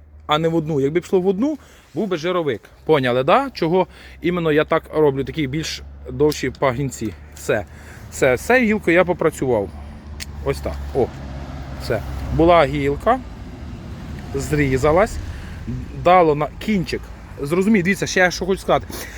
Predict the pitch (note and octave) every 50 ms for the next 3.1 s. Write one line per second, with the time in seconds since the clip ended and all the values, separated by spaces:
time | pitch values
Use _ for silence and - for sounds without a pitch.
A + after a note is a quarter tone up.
0 | - - - C#3+ D3 - - C4+ B3 C4 A3+ F3+ A3 A3 G3 F3 G3 F3+ D3+ C#3
1 | B2+ - B2 G#2+ - - - A#3 D4+ F4 D#4+ - - B2+ - - - - - E3
2 | D#3 C3+ - - - G3 F3 C#3+ - C3+ - E3 D3 - C#3+ C3+ F#3 E3+ D3+ -
3 | - -